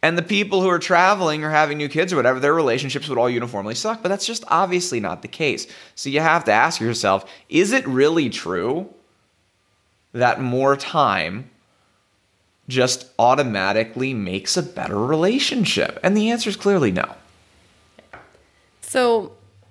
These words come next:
Speaker 2: now that we kinda got that myth busting out of the way, what's the problem with this, right? Because I know a lot of folks might be sitting there and going, "Well, like, spending, you know, more time, that sounds good, this, that, and the other." And,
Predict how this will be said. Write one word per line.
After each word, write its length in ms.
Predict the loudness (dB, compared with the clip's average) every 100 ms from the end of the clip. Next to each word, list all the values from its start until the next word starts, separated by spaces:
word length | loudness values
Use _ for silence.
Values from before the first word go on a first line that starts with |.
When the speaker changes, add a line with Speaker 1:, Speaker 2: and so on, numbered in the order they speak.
| _ _ _ _ -14 -2
Speaker 2:
now 180 | 2
that 100 | 2
we 100 | 2
kinda 240 | 0 0 0
got 320 | 2 -2 0
that 220 | 0 0
myth 280 | 2 0 0
busting 360 | -4 -4 -4 -4
out 100 | -2
of 40 |
the 80 | -2
way, 180 | 0 0
what's 380 | 2 2 2 -2
the 80 |
problem 460 | -4 2 2 2 -4
with 160 | -6 -10
this, 440 | -14 -14 -16 -18 -20 _ _ _ _ _ -8
right? 380 | 0 2 0 -6 -20 -20 -12
Because 460 | -6 0 2 2 0
I 100 | 0
know 180 | 2 4
a 20 |
lot 140 | 4 2
of 80 | 0
folks 200 | -4 0
might 140 | -2
be 60 | -2
sitting 260 | -4 -2
there 100 | 0
and 80 | 0
going, 200 | 0 0
"Well, 300 | 2 4 4
like, 300 | 4 2 2
spending, 580 | -2 0 0 0 -4 -2
you 60 | 0
know, 160 | 0
more 180 | 2 0
time, 400 | 0 0 0 0
that 160 | 0 -2
sounds 320 | -2 -2 -2
good, 240 | 0 0
this, 140 | 0 -4
that, 100 | -4
and 80 | -2
the 60 |
other." 260 | 0 2 2
And, 220 | 2 -2